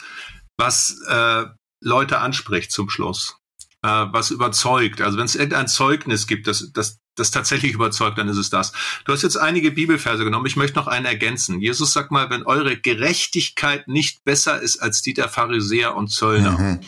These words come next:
Speaker 2: mhm.
Speaker 1: Jetzt kann man fragen, ist das schon wieder ein Anspruch? Jetzt müssen wir noch mehr für Gerechtigkeit tun und Klima und weiß ich was alles, ne? Nee, es meint was anderes, wenn eure Gerechtigkeit nicht echter ist als die der Pharisäer und Zöllner,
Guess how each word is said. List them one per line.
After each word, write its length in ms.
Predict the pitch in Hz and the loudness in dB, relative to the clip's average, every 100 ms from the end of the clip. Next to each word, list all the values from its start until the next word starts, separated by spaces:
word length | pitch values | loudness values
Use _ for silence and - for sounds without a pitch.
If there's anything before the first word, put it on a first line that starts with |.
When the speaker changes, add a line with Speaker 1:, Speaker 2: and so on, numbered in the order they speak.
| - | -10
Speaker 2:
mhm. 340 | - 90 90 90 | -2 -2 0 -2
Speaker 1:
Jetzt 180 | 110 113 | 0 0
kann 120 | 143 | 2
man 120 | 139 | 2
fragen, 300 | 127 127 131 | 4 2 2
ist 160 | - - | 0 0
das 100 | 143 | 2
schon 180 | - 127 | 2 2
wieder 220 | 143 143 | 4 4
ein 60 | 135 | 2
Anspruch? 480 | 127 127 135 123 | 0 0 0 2
Jetzt 120 | 123 120 | 0 0
müssen 160 | 127 | 0
wir 60 | 127 | 2
noch 120 | 131 | 4
mehr 140 | 147 120 | 4 2
für 100 | 123 | 2
Gerechtigkeit 680 | 117 117 135 - 123 120 | 2 0 -2 -2 -2 -2
tun 340 | - 123 127 131 | -2 -2 -2 -2
und 220 | 120 113 | -4 -4
Klima 460 | 110 120 120 120 | -2 2 4 4
und 260 | 120 - 110 | 2 -2 0
weiß 200 | 107 127 | 0 0
ich 120 | 117 | 0
was 160 | 113 - | 0 0
alles, 300 | 117 120 110 | 0 0 0
ne? 200 | 120 170 _ _ - | 0 -2 _ _ -20
Nee, 300 | 135 135 170 - | -4 2 2 2
es 140 | 110 | 0
meint 240 | 127 135 135 | 0 0 0
was 160 | 113 | 0
anderes, 480 | 131 139 101 95 - - - - - | 0 0 0 -2 -2 -10 -20 -16 -4
wenn 100 | 117 | -2
eure 320 | 127 139 139 | 2 2 0
Gerechtigkeit 880 | 120 123 139 143 - 127 - 123 123 | 0 0 0 0 0 -2 0 -2 -2
nicht 340 | 120 107 - _ - | -2 -2 -2 _ 0
echter 560 | 165 - - 117 104 | 0 0 -2 -2 -2
ist 240 | 101 - - | -2 -4 -4
als 180 | - - | -4 -4
die 80 | |
der 140 | 92 92 | -4 -6
Pharisäer 540 | 98 95 92 87 85 | -6 -6 -4 -2 -2
und 120 | 95 | -4
Zöllner, 440 | - 95 92 95 | -6 -6 -6 -8